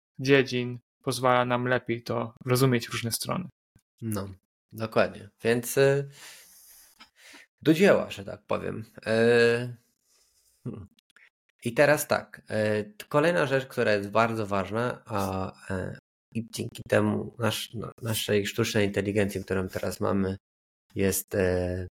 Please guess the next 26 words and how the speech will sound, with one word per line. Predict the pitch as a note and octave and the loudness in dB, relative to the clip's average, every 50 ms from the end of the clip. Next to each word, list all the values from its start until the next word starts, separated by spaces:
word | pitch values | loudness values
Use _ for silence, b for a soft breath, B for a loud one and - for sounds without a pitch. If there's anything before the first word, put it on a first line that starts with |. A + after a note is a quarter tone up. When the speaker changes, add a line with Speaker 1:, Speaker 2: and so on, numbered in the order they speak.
| _ _ _ _ _ _ _ _ _ _ _ _ _ _ - | _ _ _ _ _ _ _ _ _ _ _ _ _ _ -6
Speaker 2:
pomocna, | - F#2 F2 F2+ F#2 F#2+ - - C3+ C3+ | -4 -2 0 0 -2 -2 0 0 0 0
czyli | C3+ - - G2+ G2 G#2 G2+ G2+ - - _ _ _ _ _ _ | 0 0 -2 0 0 0 -2 -4 -10 -16 _ _ _ _ _ _
praca | - G#2+ G#2+ G#2+ - A2+ G#2+ - - _ _ _ _ | -4 -4 -2 0 0 -2 -2 -2 -6 _ _ _ _
koncept | - C3 C3 B2 - A#2+ - - | 0 0 0 0 -2 -4 -4 -4
artysty, | G#2+ G#2+ - - A#2+ A2+ A2+ - - F#2+ | -6 -8 -4 -4 -4 -4 -4 -4 -6 -6
którego | - - - - G#2 A2 G#2+ G#2 - A2+ G#2 - - _ _ | -6 -8 -8 -2 2 2 2 4 2 0 0 0 -6 _ _
troszeczkę | - D#3 C#3 - D3+ - - - C3+ | -4 -4 -4 -4 -8 -10 -2 0 2
możemy | A#2 A2+ A2 G#2 A2 G#2 G#2 G2 | 4 4 2 2 2 0 0 0
teraz | - F#2 F#2+ F#2+ F#2+ F#2 | -2 -4 -4 -4 -4 -6
zastąpić. | G2 F#2 - - - F#2+ F2 E2+ - - - - - _ B B B B B B B B _ _ _ | -6 -8 -8 -4 -4 -4 -4 -4 -10 -16 -18 -18 -20 _ B B B B B B B B _ _ _
Dzięki | - A2 G2+ G#2+ G#2 | -6 -4 -2 -2 0
temu, | G#2 G#2+ G#2+ G#2+ G#2 | 2 2 2 2 2
że | G2+ G#2 | 0 0
mamy | G2+ G2+ G2+ G2 | 0 0 0 -2
sztuczną | G2 - - A2 - - G#2+ G2+ G2 | -4 -4 -4 -4 -2 -2 -2 0 0
inteligencję | G2 G2+ G#2 G2 G2 F#2+ - G2+ G2 F#2+ F#2+ - G2+ G2 F#2+ F#2+ | 0 0 -2 -2 -2 0 0 0 0 0 0 0 0 2 2 0
i | F#2+ | 0
dali | F#2+ F#2+ F#2+ F#2 F#2 F#2 F#2 F2+ F2+ F#2 | 0 2 2 2 0 -2 -6 -8 -8 -10
i | F#2 F#2 | -8 -8
Midjourney, | F#2 F2+ - - - G2 G2 G#2+ A#2+ B2 B2+ B2+ B2 - _ _ _ _ _ _ _ _ _ _ _ | -8 -10 -8 -4 0 0 0 0 0 -2 -2 -4 -6 -12 _ _ _ _ _ _ _ _ _ _ _
to | - B2+ C3 | 0 2 2
możemy | C3+ C3+ C3+ A#2+ A2+ A#2+ A#2 A#2 A#2 A2+ A2+ A2+ G#2+ G#2 - _ _ _ _ _ _ _ - | 4 2 0 2 2 0 2 2 2 2 2 0 0 -4 -8 _ _ _ _ _ _ _ -12
robić | - G#2 G#2+ G#2+ G2+ G#2 G2+ G2 | -2 0 0 0 2 0 -4 -2
takie | - G#2 G2 - - F#2+ | -2 -4 -4 -2 -2 -2
jakieś | F#2 - - F#2+ - - | -2 -4 -8 -14 -16 -16
prompty, | - _ G2+ G2+ G2 G2+ G#2 G#2 _ - G#2 G#2 G2+ G2+ G2+ | -10 _ 0 0 2 0 0 -4 _ -2 -2 0 0 -2 -4